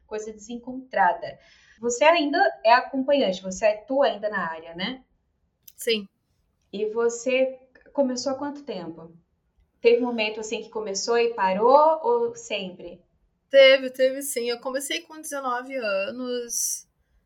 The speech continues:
Speaker 2: Eu trabalhava num escritório de importação e exportação, aquilo não pagava minhas contas, eu era estagiária e eu encontrei esse trabalho.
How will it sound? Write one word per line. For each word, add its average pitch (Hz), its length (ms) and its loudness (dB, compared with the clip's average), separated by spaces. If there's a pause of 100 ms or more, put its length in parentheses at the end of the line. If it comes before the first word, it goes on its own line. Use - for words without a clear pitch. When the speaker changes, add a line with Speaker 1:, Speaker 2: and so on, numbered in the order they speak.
(140)
Speaker 2:
Eu 202 160 -8
trabalhava 196 640 -4
num 190 120 -12
escritório 185 520 -2
de 180 120 -10
importação 175 560 -6
e - 20 -8
exportação, 185 640 -8
aquilo 202 280 -8
não 208 160 -10
pagava 185 500 0
minhas 160 200 -8
contas, 175 420 -4
eu 160 80 -10
era 151 120 -10
estagiária 170 840 -6
e 196 80 -10
eu 190 120 -12
encontrei 220 420 -12
esse 214 140 -14
trabalho. 170 580 -6